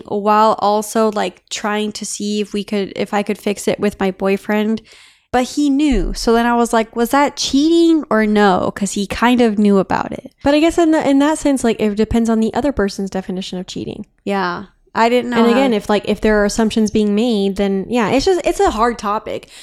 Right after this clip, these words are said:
Speaker 2: And, and I think that's why, like, you know, I'm not saying that we need to excuse infidelity by any means. We don't. But at the same time, like, cut people some slack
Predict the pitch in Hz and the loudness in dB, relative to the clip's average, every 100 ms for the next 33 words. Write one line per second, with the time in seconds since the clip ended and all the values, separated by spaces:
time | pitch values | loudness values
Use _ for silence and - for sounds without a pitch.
0 | - - 269 262 285 277 311 302 - 262 | -12 -2 0 2 0 0 0 0 0 2
1 | 247 220 196 - 233 220 247 262 220 - | 4 2 0 -2 -2 0 0 0 -2 -2
2 | 220 214 202 180 196 202 196 196 - - | -2 -2 -4 -4 -2 -4 -4 -6 -8 -8
3 | 190 196 196 196 190 180 185 196 185 - | -6 -4 -4 -4 -4 -4 -4 -4 -4 -6
4 | 180 185 202 208 214 - - - - - | -6 -4 -2 -2 -4 -6 -14 -16 -8 -2
5 | 202 190 190 208 202 196 - 214 208 208 | -2 0 0 0 0 -2 -4 -2 0 -2
6 | 202 202 196 - - - _ - 269 262 | -2 0 -2 -4 -12 -20 _ -2 0 2
7 | 269 302 285 269 226 - 196 180 180 - | 2 2 0 -2 -2 -4 -4 -2 -4 -6